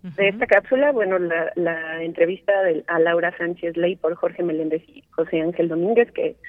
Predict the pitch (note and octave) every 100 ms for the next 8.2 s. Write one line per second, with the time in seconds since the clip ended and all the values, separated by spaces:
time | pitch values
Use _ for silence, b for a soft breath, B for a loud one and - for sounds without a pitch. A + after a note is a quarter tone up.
0 | B B _ F#3 F3 E3+ - - E3 D#3+
1 | D#3 D#3 D3+ D3+ D#3+ D#3+ F3+ F3+ E3+ F3+
2 | E3+ F#3+ F3+ D#3+ D#3+ E3 E3+ E3+ E3 F3+
3 | G3+ F#3 F3 F3+ E3 - F3+ F3 F3+ E3+
4 | - F3 E3+ E3 E3+ F3 G#3 F3+ E3+ E3+
5 | F3 D#3+ D#3 D#3+ E3+ D#3+ - D#3 D#3 -
6 | F3 D#3+ D#3+ F3+ E3+ E3 D#3+ E3 D#3+ D#3
7 | D3+ D#3 F#3 G#3 - E3 D#3+ F3 G3 A#3
8 | B3